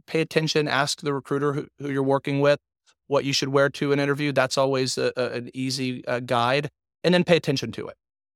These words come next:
I mean, I can't tell you how many candidates that w-, ask that question or we share that information, "Make sure you wear a tie, make sure you wear a coat," and then disregard it, and it doesn't go well. So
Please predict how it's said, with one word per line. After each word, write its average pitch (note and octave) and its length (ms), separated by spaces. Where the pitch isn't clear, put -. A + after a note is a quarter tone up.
I C3+ 120
mean, C#3 120
I C3+ 60
can't D#3 200
tell D#3 120
you D3 120
how C#3+ 60
many C3+ 200
candidates C3+ 540
that C3+ 60
w-, B2 300
ask C3 400
that B2+ 200
question C3 400
or A#2+ 60
we C3+ 160
share C3+ 260
that B2+ 180
information, B2 640
"Make A#2+ 160
sure C3 180
you C3+ 140
wear D3+ 160
a D#3 60
tie, B2+ 360
make A2+ 180
sure B2 160
you C3+ 120
wear C#3 140
a C3+ 40
coat," C3+ 320
and E3 120
then E3+ 100
disregard D#3+ 580
it, C#3 180
and D#3+ 100
it D#3 60
doesn't D#3+ 260
go D#3 140
well. C#3 200
So C#3 300